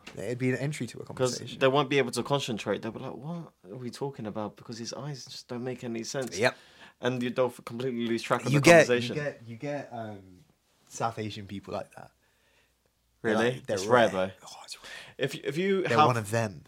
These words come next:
Speaker 1: Jay
Speaker 2: if you
Speaker 1: Shetty's one of them. He's got these, like, blue eyes and he's got brown skin and you're like, "Whoa."
Speaker 2: If you have multicoloured eyes, just sign your modelling contract.
Speaker 1: Facts.
Speaker 2: Doesn't matter what the rest of you looks like.
Speaker 1: Facts.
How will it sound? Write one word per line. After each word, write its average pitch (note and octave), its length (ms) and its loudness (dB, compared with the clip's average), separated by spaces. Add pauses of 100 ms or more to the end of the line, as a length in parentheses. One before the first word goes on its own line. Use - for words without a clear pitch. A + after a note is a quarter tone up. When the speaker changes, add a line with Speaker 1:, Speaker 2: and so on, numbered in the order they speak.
Speaker 1:
Jay B2+ 140 2
Speaker 2:
if A#2+ 140 2
you D3 80 6
Speaker 1:
Shetty's A2+ 260 -4
one G2 100 -10
of F#2+ 120 -14
them. F2 340 -12
He's A#2 120 -12
got B2 100 -2
these, A#2 140 -6
like, A2 140 -4
blue A2+ 220 -2
eyes A2 320 -4
and G2 80 -14
he's G2 100 -14
got - 160 -12
brown G#2 220 -10
skin A2 240 -10
and F2+ 120 -14
you're F2+ 140 -14
like, - 240 -12
"Whoa." G2+ 280 -12 (360)
Speaker 2:
If C3 140 -2
you E3+ 100 8
have D#3 120 8
multicoloured C3+ 640 0
eyes, G#2 440 0 (340)
just B2+ 200 -6
sign C#3 240 2
your A2 100 2
modelling G#2 420 2
contract. G2 560 -4
Speaker 1:
Facts. - 640 -4
Speaker 2:
Doesn't C#3 260 2
matter C3 160 6
what B2 120 4
the A#2 80 -2
rest A#2+ 220 2
of G#2 100 -4
you A2 100 0
looks A#2+ 280 0
like. G#2 200 4
Speaker 1:
Facts. B2+ 720 0